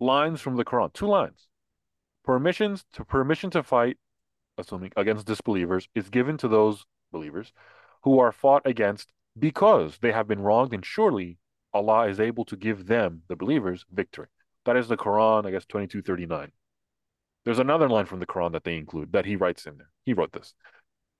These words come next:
"Those who believe fight in the cause of Allah, and those who disbelieve fight in the cause of Taghut, anything worshipped other than Allah,"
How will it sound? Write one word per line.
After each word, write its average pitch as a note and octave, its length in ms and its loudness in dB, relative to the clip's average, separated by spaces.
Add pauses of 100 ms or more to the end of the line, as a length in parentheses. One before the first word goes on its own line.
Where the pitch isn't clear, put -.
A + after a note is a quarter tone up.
(140)
"Those F3 220 4
who A#3 100 4
believe F3 460 4 (680)
fight E3+ 280 4
in C3+ 100 -2
the C3 80 2
cause A#2+ 280 4
of G#2 100 0
Allah, F2+ 380 2 (280)
and G#2 120 -6
those A#2 220 2
who G#2 300 -10
disbelieve G2+ 680 -2 (100)
fight A2 360 0
in G#2 60 -8
the G2 80 -2
cause F#2 320 2
of E2+ 180 -4 (720)
Taghut, G#2+ 360 -2 (720)
anything C3+ 380 0
worshipped A#2 460 2
other A2 260 2
than G2+ 200 0
Allah," F2+ 420 2